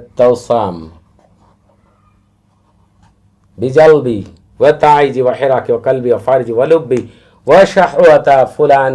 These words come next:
বিন ফুলানাতুন বিমুহাব্বতি ওয়া মাওয়াদ্দাতি আলুহা আলুহা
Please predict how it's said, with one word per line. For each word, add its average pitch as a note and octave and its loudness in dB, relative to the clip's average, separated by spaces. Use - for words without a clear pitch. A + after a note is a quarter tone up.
বিন B2 -4
ফুলানাতুন A#2+ -4
বিমুহাব্বতি C3+ 0
ওয়া B2 0
মাওয়াদ্দাতি B2 -2
আলুহা A#2+ -2
আলুহা B2 -6